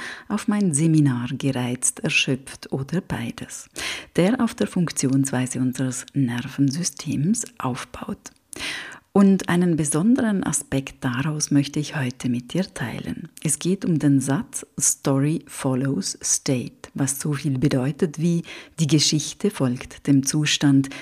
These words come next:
in dem wir uns befinden. Das hört sich erstmal banal an, ist aber aus Nervensystemsicht sehr entscheidend. Zu Beginn werde ich kurz umreißen, wie unser Nervensystem funktioniert.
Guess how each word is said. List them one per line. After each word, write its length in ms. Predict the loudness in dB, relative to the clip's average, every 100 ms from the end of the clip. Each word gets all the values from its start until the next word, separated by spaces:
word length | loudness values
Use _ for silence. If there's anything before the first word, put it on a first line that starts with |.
| 0
in 180 | 6 6
dem 260 | 6 4
wir 180 | 4 2
uns 200 | 0 -4
befinden. 680 | -4 -4 2 0 2 -2 -2 -12 _ -2
Das 240 | -2 0
hört 200 | -2 -2
sich 220 | -4 0
erstmal 540 | 0 0 2 2 4 2
banal 480 | 0 -2 -2 -4 -2
an, 280 | 2 4 2 -4 -18 -6 0
ist 240 | 0 0
aber 240 | 0 0
aus 180 | -2 0
Nervensystemsicht 1400 | 0 2 -2 0 0 0 -4 -4 -4 -4 -4 -6 -8 -12
sehr 400 | -4 0 0 -2 -2
entscheidend. 800 | 2 4 2 -4 -6 -10 -12 -14 _ _ _ _ _ _ _ _ _ _ _ _ _ _ _
Zu 220 | 2 2 4
Beginn 540 | 2 2 4 8 8
werde 240 | 8 2
ich 160 | -2 0
kurz 320 | -2 0 0
umreißen, 580 | 2 4 2 0 0 2
wie 120 | 4
unser 260 | 4 4 2
Nervensystem 880 | 2 0 0 0 0 -2 2 2 2
funktioniert. 840 | -4 -6 -2 2 2 -2 -8 -14